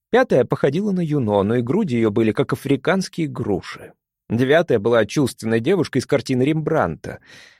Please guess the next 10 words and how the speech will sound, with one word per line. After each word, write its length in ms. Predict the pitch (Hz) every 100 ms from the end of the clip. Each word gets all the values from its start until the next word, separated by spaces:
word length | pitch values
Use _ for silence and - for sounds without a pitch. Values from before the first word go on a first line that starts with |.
| _ -
Двадцатая 460 | 147 202 262 175
была 220 | 117 127 110
стройной, 500 | - - 165 214 226
похожей 400 | 143 113 101 104
на 80 | 107
мальчика 460 | 151 208 214 220
с 80 | 190
твердыми 680 | - 104 123 147 160 160 165
маленькими 760 | 131 104 107 107 104 104 98
грудями. 680 | - 107 90 - - - -